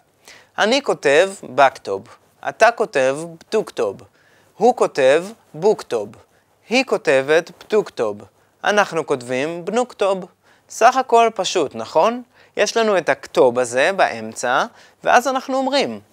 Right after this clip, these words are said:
בקטוב, בטוקטוב וכן הלאה. זה נשמע כזה כמו או-או כזה, בוקטוב, בטוקטוב. איך נראות הצורות את כותבת, אתם כותבים והם כותבים?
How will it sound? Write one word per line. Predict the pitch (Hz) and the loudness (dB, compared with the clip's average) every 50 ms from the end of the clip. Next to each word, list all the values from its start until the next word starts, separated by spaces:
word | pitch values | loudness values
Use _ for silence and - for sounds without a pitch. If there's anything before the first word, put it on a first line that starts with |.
| _ _ | _ _
בקטוב, | - 104 107 131 151 185 185 - - - 180 160 147 139 131 127 120 _ | -16 -4 4 4 4 4 4 -2 -6 0 2 2 2 2 -2 -6 -14 _
בטוקטוב | 123 120 - - - 180 196 190 - - - 170 165 160 160 165 165 185 | -18 -20 -16 -6 0 0 0 0 0 -2 0 2 2 2 0 -4 -8 -4
וכן | 196 185 - - 180 147 | -4 -4 -2 -2 -6 -6
הלאה. | 113 78 - - _ _ _ _ _ - - - - _ | -6 -8 -8 -10 _ _ _ _ _ -20 -20 -20 -18 _
זה | - 196 | -6 -4
נשמע | 202 196 - 262 269 | -4 -4 -2 -2 -2
כזה | 262 277 233 240 226 | -2 -2 -2 -2 -2
כמו | - 208 202 196 196 - - - | -2 -2 0 0 0 -2 -2 -4
או-או | 185 196 202 165 - 120 117 101 - - | -2 0 0 0 0 0 -2 -2 -4 -8
כזה, | 117 110 104 101 90 80 - _ _ _ _ _ _ _ _ - | -10 -10 -8 -10 -12 -12 -14 _ _ _ _ _ _ _ _ -8
בוקטוב, | 139 165 190 180 - - - 120 107 92 95 - - _ _ _ | 0 0 0 0 0 -4 -8 -6 -6 -6 -8 -12 -20 _ _ _
בטוקטוב. | - 127 123 160 175 156 - - 120 98 78 69 - _ _ _ _ _ _ - - - - - _ - | -20 -14 -8 -6 -6 -6 -6 -6 -6 -6 -6 -8 -12 _ _ _ _ _ _ -20 -20 -20 -20 -20 _ -2
איך | 220 247 - | -2 -2 0
נראות | 311 269 214 196 - | 0 0 0 0 0
הצורות | 190 170 - - 151 127 135 135 139 135 - - - _ _ _ _ _ _ _ - | -2 -6 -4 -4 -4 0 2 0 0 0 -2 -8 -16 _ _ _ _ _ _ _ 2
את | 151 156 151 - | 4 4 2 0
כותבת, | - - 147 131 - 147 131 123 110 123 120 113 - - - - - - | -4 -4 -4 -2 0 0 0 0 0 -2 -4 -4 -4 -10 -18 -18 -16 -16
אתם | 131 - - 175 165 160 151 | -12 -2 2 4 4 4 2
כותבים | - - 143 117 120 120 123 117 110 104 101 _ _ _ | -2 -6 -6 -6 -6 -8 -8 -8 -8 -10 -14 _ _ _
והם | 151 185 196 180 156 156 147 139 | 0 0 0 0 0 -4 -6 -8
כותבים? | - 123 - - 113 127 151 185 220 285 | -10 -12 -12 -10 -6 -4 -4 -4 -6 -8